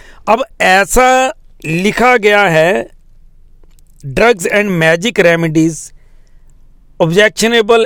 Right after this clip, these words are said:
Advertisements Act में कौन कौन सी बीमारियां हैं, मैं पहले उनके नाम बता देता हूं थोड़े बहुत के। बाकी फिफ्टी थ्री लिस्ट है, वो आपको सारी है, यहाँ पे मैंने कोशिश करी है कि वो शेयर हो जाए आपको, थोड़ा दिख जाएंगी वो उन-, उनके नाम। उसमें मुख्य हैं जैसे कैंसर,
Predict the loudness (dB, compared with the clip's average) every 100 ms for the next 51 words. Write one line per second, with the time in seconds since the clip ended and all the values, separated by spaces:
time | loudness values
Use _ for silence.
0 | 0 -2 -2 0 0 0 -2 -4 -4 -6
1 | -4 -8 -12 -14 -20 -20 -20 -20 -20 -20
2 | -2 0 2 2 0 0 -2 -2 0 2
3 | 2 0 0 0 0 0 0 0 2 0
4 | 0 -2 0 0 0 0 2 2 2 0
5 | -4 -2 -2 0 4 2 2 0 -2 -2
6 | -12 -20 -16 -4 -2 -2 -4 0 -2 0
7 | -4 -2 -2 -2 0 -2 0 0 2 2
8 | 2 0 -2 2 2 4 2 2 2 2
9 | 0 0 0 -2 -4 -20 -20 -2 -2 0
10 | -4 -2 0 0 2 2 2 2 2 4
11 | 2 4 2 0 -2 -4 0 -2 0 0
12 | 0 0 0 0 0 -2 -4 -2 -2 -2
13 | -6 -8 -20 -20 -20 -20 -20 -20 -4 -2
14 | 0 0 0 2 0 -2 -2 0 0 2
15 | 2 0 -2 -2 -2 0